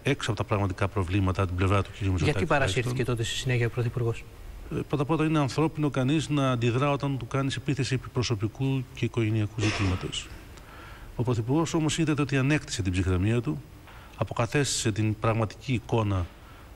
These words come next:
Speaker 1: ε, σε σχέση με τα
Speaker 2: Μιλάτε για
Speaker 1: θέματα.
Speaker 2: τη χθεσινή κουβέντα πλέον.
Speaker 1: Βεβαίως,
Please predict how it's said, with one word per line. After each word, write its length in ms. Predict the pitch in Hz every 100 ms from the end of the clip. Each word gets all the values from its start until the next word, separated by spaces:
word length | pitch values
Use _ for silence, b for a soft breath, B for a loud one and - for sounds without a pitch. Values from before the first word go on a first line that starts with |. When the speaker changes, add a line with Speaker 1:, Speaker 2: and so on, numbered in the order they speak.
| -
Speaker 1:
ε, 160 | 113 101
σε 140 | -
σχέση 360 | - 123 117 -
με 60 |
τα 60 | 107
Speaker 2:
Μιλάτε 180 | 127 110
για 120 | 139
Speaker 1:
θέματα. 80 | -
Speaker 2:
τη 60 |
χθεσινή 320 | 117 139 151 135
κουβέντα 360 | 113 107 101
πλέον. 200 | 101 113
Speaker 1:
Βεβαίως, 400 | 104 127 165 -